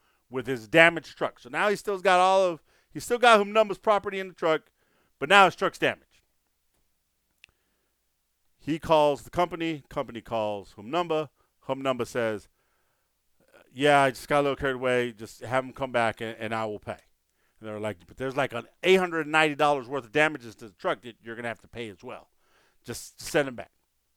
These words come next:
Guy comes back, says, "Okay,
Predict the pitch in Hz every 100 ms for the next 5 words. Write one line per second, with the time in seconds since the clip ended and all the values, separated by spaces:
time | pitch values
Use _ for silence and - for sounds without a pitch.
0 | _ _ _ _ _ _ _ - 95 87
1 | 90 85 165 175 - _ _ _ _ _
2 | _ _ _ _ _ _ _ - 85 95
3 | - 147 143 147